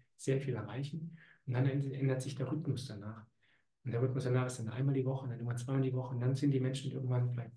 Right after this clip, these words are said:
alle zwei Wochen, alle drei Wochen, alle vier Wochen bei uns,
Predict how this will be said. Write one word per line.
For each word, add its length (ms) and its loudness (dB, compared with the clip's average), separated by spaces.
alle 300 0
zwei 300 0
Wochen, 240 -4
alle 160 -8
drei 300 -2
Wochen, 220 -4
alle 100 -6
vier 200 2
Wochen 280 0
bei 180 -2
uns, 260 0